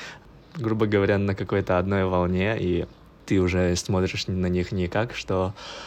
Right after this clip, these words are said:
а, можно сказать, со стороны экрана или со стороны, что это судья, и ты просто участник, а на более,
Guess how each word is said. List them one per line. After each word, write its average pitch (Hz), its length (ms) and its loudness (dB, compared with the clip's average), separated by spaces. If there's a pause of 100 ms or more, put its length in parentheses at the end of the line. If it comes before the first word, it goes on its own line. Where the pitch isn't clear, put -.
(420)
а, 82 320 -2 (160)
можно 87 240 -2
сказать, 85 480 -2
со - 120 -4
стороны 92 460 2
экрана 90 640 2
или 82 360 0
со - 140 -6
стороны, 87 420 0
что - 180 -4
это 80 400 0
судья, 92 800 0 (240)
и 95 80 -4
ты 85 640 0 (1080)
просто 85 340 0
участник, 92 600 0
а 82 420 -2
на 101 140 0
более, 95 580 4